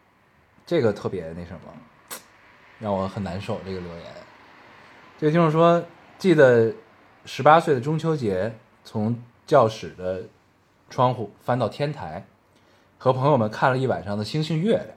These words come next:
花家地、车水马龙，单向-，单向街书店也还没有搬家。我们聊到以后和未来，聊，聊到了冬天过后的分别。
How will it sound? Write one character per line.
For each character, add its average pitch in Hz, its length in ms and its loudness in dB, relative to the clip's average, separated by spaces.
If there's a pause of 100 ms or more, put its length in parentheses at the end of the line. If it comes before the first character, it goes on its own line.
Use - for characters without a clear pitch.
(800)
花 151 240 6
家 151 220 6
地、 117 280 -6 (220)
车 139 180 2
水 127 120 4
马 107 180 0
龙， 87 260 -10 (440)
单 147 200 4
向-， 120 320 0 (140)
单 - 160 4
向 139 260 0
街 143 220 4
书 147 180 -2
店 139 300 2
也 98 80 -8
还 98 100 -6
没 107 100 -2
有 104 60 -2
搬 104 200 -2
家。 107 320 -4 (880)
我 127 100 0
们 131 80 2
聊 135 160 10
到 180 120 10
以 113 100 2
后 135 220 2
和 127 100 0
未 151 160 4
来， 95 300 -4 (840)
聊， 110 480 6 (200)
聊 107 200 0
到 135 160 8
了 101 320 2
冬 139 180 -6
天 143 220 -4
过 143 100 0
后 120 140 -2
的 107 80 -2
分 147 220 -4
别。 98 140 -8